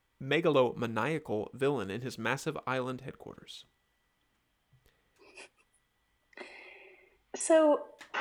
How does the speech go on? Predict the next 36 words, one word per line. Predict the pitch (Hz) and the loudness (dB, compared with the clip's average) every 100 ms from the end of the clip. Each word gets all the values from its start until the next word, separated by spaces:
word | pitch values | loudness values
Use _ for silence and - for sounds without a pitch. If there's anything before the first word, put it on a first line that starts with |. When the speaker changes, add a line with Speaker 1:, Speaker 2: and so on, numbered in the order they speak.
| - - | -4 0
Speaker 2:
for | - 330 | 6 10
me, | 320 370 453 349 - - | 12 10 10 8 8 8
I, | 277 339 | 10 10
okay, | 254 208 160 202 - _ - | 8 6 2 -4 -10 _ 2
general, | 190 311 330 320 302 269 - - | 8 10 10 10 8 6 2 4
my | 233 240 - | 6 6 4
general | 277 392 381 | 8 8 10
thoughts | 247 208 196 | 8 6 6
on | 180 180 | 4 4
it, | 180 - | 2 4
I, | 214 262 254 | 4 4 4
I | 277 | 6
like | 262 208 | 8 6
this | - - | 2 -6
movie. | 165 - 254 - _ _ - | -4 -4 -4 -8 _ _ 2
Um, | 190 185 185 180 - | 4 6 4 0 2
I, | - 190 196 196 196 202 214 - _ - _ _ _ _ _ - | 6 8 8 8 6 4 0 -6 _ -20 _ _ _ _ _ 6
as | 214 | 6
far | - 233 233 | 8 8 8
as | 226 | 8
all | 208 226 | 8 8
the | 220 | 8
Bond | 185 202 196 | 8 8 6
movies | 196 196 202 | 6 6 4
together | - 202 196 202 | 2 6 6 6
go, | 196 202 214 196 | 8 8 6 4
th-, | 214 | 4
I | 190 208 | 6 8
would | 247 240 | 6 6
say | 392 381 | 8 8
this | 370 | 8
is | 269 196 | 6 4
up | 185 185 - | 4 2 4
there | 170 | 4
for | 180 190 | 4 2
me | 175 175 220 | 0 -2 -4